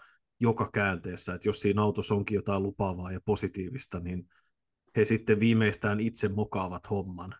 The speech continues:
ja, ja se on tietysti valitettavaa. Ö, se, mikä oli ihan kiinnostavaa, niin Fernando Alonso sanoi näistä Silverstonein tu-, tuoduista renkaista.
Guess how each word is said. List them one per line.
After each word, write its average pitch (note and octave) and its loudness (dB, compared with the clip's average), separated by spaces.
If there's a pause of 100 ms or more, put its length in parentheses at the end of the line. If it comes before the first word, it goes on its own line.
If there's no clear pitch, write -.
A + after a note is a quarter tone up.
(120)
ja, G2+ -10
ja G2 -6
se G2+ -2
on G#2 -6
tietysti G#2+ -2
valitettavaa. G#2+ -2 (720)
Ö, C3+ 2
se, F#3 0
mikä F3 0
oli D3 4
ihan C#3+ 0
kiinnostavaa, A#2 2
niin G#2+ 0
Fernando A2+ 2
Alonso G#2 0
sanoi G#2+ 0
näistä G2+ -4 (100)
Silverstonein G2 0
tu-, G#2+ -2
tuoduista G2+ 2
renkaista. G2+ -2